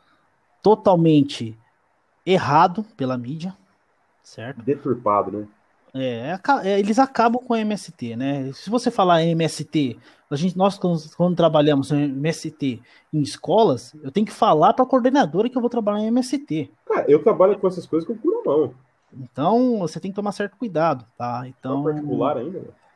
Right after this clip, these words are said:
Speaker 1: é, o que
Speaker 2: Só.
Speaker 1: que a mídia passa pra população, né? A população, é, copia, certo? Fala, "Ah, é tudo vagabundo", fica queimando as terras, né?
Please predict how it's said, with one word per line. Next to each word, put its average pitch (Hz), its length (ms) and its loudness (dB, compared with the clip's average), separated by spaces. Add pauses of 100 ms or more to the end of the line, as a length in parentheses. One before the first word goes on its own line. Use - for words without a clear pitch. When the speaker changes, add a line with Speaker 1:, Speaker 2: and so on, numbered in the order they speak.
(400)
Speaker 1:
é, 147 260 4
o 151 80 2
que - 180 -10
Speaker 2:
Só. - 60 -12
Speaker 1:
que - 80 4
a 240 80 8
mídia 170 360 2
passa 175 580 2
pra 156 120 2
população, 151 720 -4
né? 156 140 -4
A 127 80 -6
população, 131 800 -6 (460)
é, 127 580 -4 (380)
copia, 254 580 4 (200)
certo? - 320 -2
Fala, 143 300 2
"Ah, 107 120 -6
é - 40 -20
tudo 123 200 -14
vagabundo", 135 680 -2
fica 127 600 -4 (320)
queimando 135 520 0 (240)
as 120 380 -4
terras, 131 560 0
né? 131 320 -2